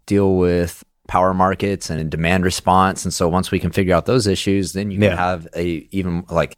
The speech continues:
Speaker 1: we're going through growing pains right now.
Speaker 2: For sure.
Speaker 1: While we figure all this stuff out, and I think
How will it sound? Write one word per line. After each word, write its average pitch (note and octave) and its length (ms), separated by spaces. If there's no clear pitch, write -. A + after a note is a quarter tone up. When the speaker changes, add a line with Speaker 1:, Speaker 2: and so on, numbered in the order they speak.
Speaker 1:
we're A#2+ 100
going F3+ 160
through A#2 140
growing E2 260
pains - 280
right C#2+ 160
now. - 200
Speaker 2:
For F3 100
sure. D#3+ 300
Speaker 1:
While G2+ 240
we G2+ 120
figure G2+ 280
all F#2+ 200
this F2 120
stuff - 380
out, D#2+ 200
and E2 120
I D#2+ 60
think G2 300